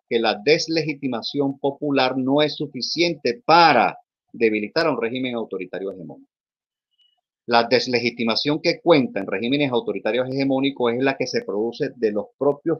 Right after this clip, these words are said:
factores de poder que le dan respaldo al régimen autoritario. Esa es la deslegitimación que cuenta, ¿sí? Nos ha enseñado una cosa parcialmente cierta, Vladimir, que solo los regímenes democráticos gozan de algún tipo de legitimación. Sí, claro,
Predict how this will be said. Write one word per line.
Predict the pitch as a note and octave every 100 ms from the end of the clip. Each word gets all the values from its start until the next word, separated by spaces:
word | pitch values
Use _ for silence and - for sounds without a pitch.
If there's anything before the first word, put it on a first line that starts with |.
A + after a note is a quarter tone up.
| -
factores | B2 - - C3+ D3 C3+
de | B2
poder | - F#2+ F#2+ C3+ C3+
que | C#3+
le | A2
dan | B2
respaldo | D3 D3 - - F3 F#3 C#3+ A2 D#2+ _ _ _ _ -
al | G#2
régimen | G2+ G#2+ A#2 A2 F#2+
autoritario. | F2 E2 D2+ - -
Esa | D#2+ B2+
es | C#3
la | C#3+
deslegitimación | C#3 C3+ B2+ A2+ A2 G2+ G2 B2
que | C3
cuenta, | - B2+ F2+ _ _ _ _ _ _ _ _ _
¿sí? | A#2+ B2+ - _ _ _ _ _ _ -
Nos | G2+
ha | G#2+
enseñado | D#3 G3 E3 E3
una | F#3 F3
cosa | F3 F3 F#3+ - _ -
parcialmente | B2 A#2 C#3+ E3 E3+
cierta, | D3 G#3 G3+ G#2
Vladimir, | F2+ F2+ G2+ F#2 _ _ _ _ _ -
que | A2+
solo | B2 D3+
los | F3+
regímenes | C#3+ C3+ D3 D#3+
democráticos | D#3+ E3+ D#3 C#3+ D#3 C#3+
gozan | A#2+ A#2+ C#3+
de | B2+
algún | A2+ D3
tipo | D3 C#3+ A2+
de | F#2+
legitimación. | F#2+ - E2+ D#2+ F#2
Sí, | -
claro, | - E3 B2+ E2+